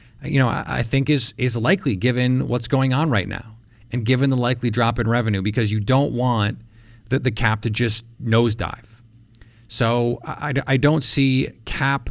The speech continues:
being an issue next offseason for the Packers, and I don't see it be a driving force behind a lot of the moves that they make. I think the Aaron Jones is gonna be cost in a vacuum. I don't think it's gonna be, "Oh, well, can't afford to sign him because of the cap." No.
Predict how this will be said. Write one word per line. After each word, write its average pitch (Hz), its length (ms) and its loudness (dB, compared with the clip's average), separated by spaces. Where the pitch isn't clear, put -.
being 127 300 0
an 120 100 -2
issue 131 400 0
next 117 320 -4
offseason 120 640 -2
for 120 100 -4
the 113 80 -2
Packers, 117 560 -2
and 104 360 4
I 110 100 2
don't 117 160 -2
see 123 100 0
it 110 60 0
be 117 140 0
a - 20 2
driving 110 400 0
force 117 380 -6
behind 110 340 -2
a 107 60 0
lot 104 260 0
of 117 60 -2
the 107 80 0
moves 110 240 -2
that 113 100 -4
they 113 120 0
make. 113 200 -2
I 107 60 0
think 113 220 -2
the 117 100 0
Aaron 110 220 0
Jones 110 460 -2
is - 100 -6
gonna 131 140 0
be 113 100 0
cost 117 380 -2
in 131 80 0
a 107 40 0
vacuum. 110 440 0
I 101 60 2
don't 104 140 0
think 107 140 0
it's 104 80 -4
gonna 110 160 -2
be, 104 160 0
"Oh, 113 180 0
well, 104 440 0
can't 131 240 -2
afford 113 340 -4
to 113 80 -4
sign 110 380 -2
him 104 160 0
because 104 420 -4
of 104 320 -2
the 113 80 -6
cap." 123 340 0
No. 107 320 -4